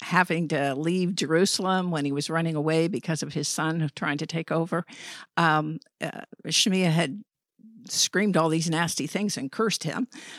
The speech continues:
But when he came back, uh, he'd made amends, uh, with David, and David promised him that he would not hurt him.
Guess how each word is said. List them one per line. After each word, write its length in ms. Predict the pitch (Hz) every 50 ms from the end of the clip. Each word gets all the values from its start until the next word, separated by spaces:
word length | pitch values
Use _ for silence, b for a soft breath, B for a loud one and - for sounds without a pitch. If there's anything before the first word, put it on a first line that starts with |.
| B B
But 320 | 170 170 190 185 - -
when 180 | 175 190 190 170
he 120 | 202 202
came 240 | - - 165 160 147
back, 560 | - 254 294 202 165 156 180 - - - - - -
uh, 200 | 170 165 165 160
he'd 260 | 156 196 220 202 196
made 200 | 170 170 170 170
amends, 600 | 156 160 190 247 277 220 196 - 330 - - - - _ _ _ _ -
uh, 260 | - 156 156 165 170 -
with 280 | 151 175 180 175 -
David, 400 | - 165 160 160 143 160 190 269 -
and 340 | - 170 196 165 160 165 - - - B B B B B B
David 380 | - 202 196 170 170 170 -
promised 460 | - - 349 359 359 269 160 - -
him 340 | 175 156 151 - - - 151 - _ _ -
that 120 | 180 160
he 100 | 180 180
would 160 | 165 160 160
not 220 | 156 139 143 160 - _ _ _ _ _ -
hurt 260 | - - 240 160 -
him. 300 | - 190 151 - - 196